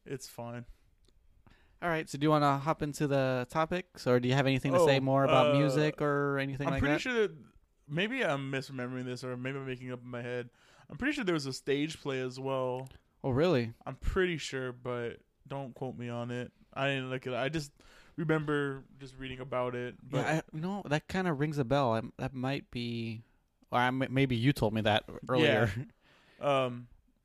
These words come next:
Speaker 1: and then also there's going to be, uh, like you said, a second season.
Speaker 2: Yeah, second season.
Speaker 1: Um, yeah, there's not much.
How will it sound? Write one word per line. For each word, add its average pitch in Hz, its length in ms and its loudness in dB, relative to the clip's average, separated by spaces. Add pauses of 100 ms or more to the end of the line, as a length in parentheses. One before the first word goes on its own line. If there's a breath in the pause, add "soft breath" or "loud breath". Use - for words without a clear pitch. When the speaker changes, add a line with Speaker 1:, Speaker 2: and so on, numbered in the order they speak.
Speaker 1:
and 147 140 -4
then 143 260 -2
also 143 720 -4 (100)
there's 135 280 -2
going 135 240 -4
to 131 120 -12
be, 131 280 -4
uh, 123 680 -6 (500)
like 127 60 -6
you 139 40 -10
said, 135 160 -4
a 123 80 -2
second 123 240 -8
season. 123 320 -10
Speaker 2:
Yeah, 107 160 -4
second 107 300 -6
season. 190 300 -6 (300)
Speaker 1:
Um, 120 400 -10 (920)
yeah, 143 140 2
there's 147 120 2
not 233 180 -2
much. 214 520 -4